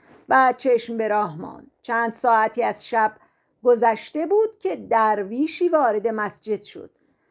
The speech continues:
در پای ستونی نشست و از کیسهٔ خود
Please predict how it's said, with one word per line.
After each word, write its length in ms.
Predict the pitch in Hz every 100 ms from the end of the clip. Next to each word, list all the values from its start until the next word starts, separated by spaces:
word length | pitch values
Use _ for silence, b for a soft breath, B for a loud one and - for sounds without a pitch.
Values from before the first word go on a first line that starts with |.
| _ 226
در 240 | 254 233
پای 520 | - 254 240 226 214
ستونی 640 | - 220 214 233 226 208
نشست 680 | 202 190 - 240 240 220 - _
و 60 | 214
از 260 | 233 -
کیسهٔ 480 | - 311 392 392 285
خود 320 | - 247 233